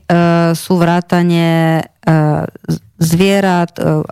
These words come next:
užitkových aj divých a samozrejme vrátane človeka,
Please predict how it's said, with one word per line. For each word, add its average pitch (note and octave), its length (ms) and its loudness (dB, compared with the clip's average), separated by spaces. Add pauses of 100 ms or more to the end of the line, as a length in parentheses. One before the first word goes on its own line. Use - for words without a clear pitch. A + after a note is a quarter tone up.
(100)
užitkových G3+ 640 -2
aj D3+ 160 0
divých G3+ 580 0
a E3 140 0
samozrejme E3+ 420 0
vrátane D#3+ 460 0
človeka, F#3 640 -2